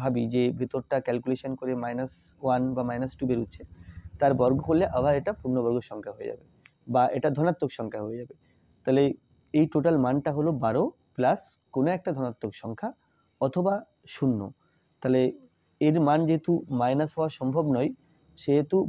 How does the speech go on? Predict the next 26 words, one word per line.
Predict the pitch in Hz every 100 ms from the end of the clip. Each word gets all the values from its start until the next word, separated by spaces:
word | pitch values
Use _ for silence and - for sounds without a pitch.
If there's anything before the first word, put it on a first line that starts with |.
| 120
বারোর | 123 147 -
চেয়ে | 190 190 -
কম | 143 185 220 - - 104
হবে | 120 123
না | 107
কখনো। | 104 - 117 - _ _ _ _ _ _ _ _ _ - 156
এর | 165 156
মান | 160 170 - 139
যদি | 143 160
শূন্য | - 139 147 147
হয় | 147 - _
তাহলে | 123 120
বারোর | 113 135 -
সমান | 139 143 143
হবে, | 180 - _ _ _ -
এর | 143 143 127
মান | 143 160 143
যদি | 139 151 - -
শূন্যর | 143 147 151 -
চেয়ে | 165 127
বেশি | 135 -
হয় | 117 120
অর্থাৎ | 120 131 120
ধনাত্মক | 165 175 139 -
হয় | 170 254 _ _ _ _
তাহলে | 135